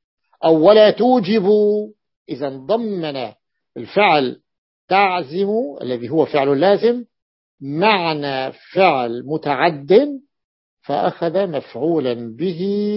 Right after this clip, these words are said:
وهذا على، من باب التضمين. من قال بذلك قال إنه العقدة أصبح مفعولا به على التوسع. طيب،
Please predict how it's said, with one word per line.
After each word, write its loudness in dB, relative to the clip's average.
وهذا -2
على، -8
من -10
باب -2
التضمين. 2
من -4
قال 4
بذلك 4
قال 2
إنه -6
العقدة -4
أصبح -6
مفعولا -2
به -4
على 0
التوسع. 2
طيب، -2